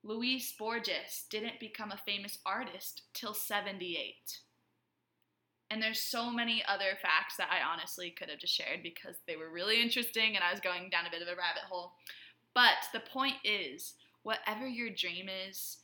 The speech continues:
it's not too late to begin it. It's not too late to achieve it. It's okay if you don't know what you want to do right now in this moment. Heck, many people don't know what their dream is till they get older.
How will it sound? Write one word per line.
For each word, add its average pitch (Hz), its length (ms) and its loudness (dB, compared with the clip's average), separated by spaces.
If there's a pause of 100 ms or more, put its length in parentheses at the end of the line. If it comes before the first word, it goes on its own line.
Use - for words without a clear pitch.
(180)
it's 202 200 -6
not 208 260 4
too 220 120 -4
late 185 260 -6
to - 80 -10
begin 175 340 -8
it. - 160 -8 (180)
It's 196 200 -6
not 196 220 -4
too 220 180 -4
late 190 240 -4
to 202 120 -8
achieve 180 420 -4
it. 170 200 -2 (600)
It's 208 240 -2
okay 202 680 2
if 202 160 -12
you 202 160 -10
don't 185 300 -4
know 190 140 -2
what 185 220 0
you 185 120 -4
want 175 160 -4
to 180 80 -6
do 170 340 -6
right 170 240 0
now 170 240 0
in 165 80 -12
this - 200 -10
moment. 170 680 -4 (520)
Heck, 233 240 4 (320)
many 202 260 0
people 208 320 -10
don't 180 220 -4
know 175 100 -4
what 175 120 -8
their 170 140 -2
dream 170 360 -8
is 175 120 -8
till 156 200 -8
they 156 120 -6
get 156 160 -4
older. 107 420 -10